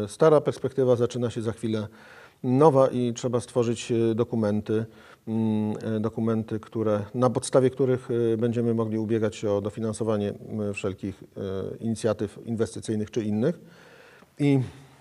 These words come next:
em, w poprzednim, w poprzednich latach,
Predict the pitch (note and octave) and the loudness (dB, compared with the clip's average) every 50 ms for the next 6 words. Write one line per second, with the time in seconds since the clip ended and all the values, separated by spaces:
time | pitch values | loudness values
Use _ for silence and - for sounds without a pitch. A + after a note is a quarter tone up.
0 | - _ _ _ _ _ _ _ _ _ _ _ - - - G#2 A#2 A#2 A2 A2 | -20 _ _ _ _ _ _ _ _ _ _ _ -20 -12 -4 2 4 4 6 6
1 | A2 G#2+ G#2+ G#2+ G#2+ G#2+ G#2+ G#2+ G#2+ G#2+ A2 A2 A2 A2+ A2+ A2 - - C#3+ B2 | 6 6 6 4 4 4 2 2 2 2 0 0 0 -2 -2 -6 0 0 0 2
2 | - - A3+ A3+ G#3+ C#3 B2+ A#2+ A#2+ A2 - A#2+ C3 - A2+ - - B2+ - - | 4 4 4 4 4 2 2 2 2 0 -4 -8 -10 -10 -6 -2 -2 0 2 2
3 | F#3 F3+ E3 - D3+ A#2+ G#2+ - - A#2 D#3+ E3 - | 2 2 2 2 4 4 4 4 2 0 -2 -2 -6